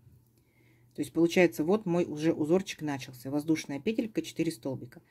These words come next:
Вот эти, получается, три столбика кромочные. Дальше идёт повторение. Опять вот такое окошечко, воздушная петелька и четыре столбика. То есть вы дальше будете уже повторять. Итак, воздушная петелька, пропускаем одну петельку в цепочке.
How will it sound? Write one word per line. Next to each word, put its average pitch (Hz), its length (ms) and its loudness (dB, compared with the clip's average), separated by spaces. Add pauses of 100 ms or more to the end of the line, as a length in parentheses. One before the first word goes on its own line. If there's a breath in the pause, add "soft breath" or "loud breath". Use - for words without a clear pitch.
(300 loud breath)
Вот 151 160 -2
эти, 190 140 6
получается, 156 480 0
три - 160 -4
столбика 208 400 0
кромочные. 131 540 -8
Дальше 208 340 2
идёт 165 160 4
повторение. 131 600 -4
Опять 151 320 -4
вот 139 60 -6
такое 147 240 -2
окошечко, 139 560 -8 (140)
воздушная 202 500 2
петелька 202 480 -8 (360 loud breath)
и 233 120 -2
четыре 170 320 0
столбика. - 500 -10 (240)
То - 60 -18
есть 131 100 -14
вы 202 60 4
дальше 170 300 4
будете 151 260 -4
уже 143 240 -4
повторять. 131 600 -8
Итак, 131 320 -6 (420 soft breath)
воздушная 165 580 2
петелька, 220 540 -6 (440)
пропускаем 220 640 -4
одну 175 300 -2
петельку 165 400 -4
в - 80 -16
цепочке. - 540 -10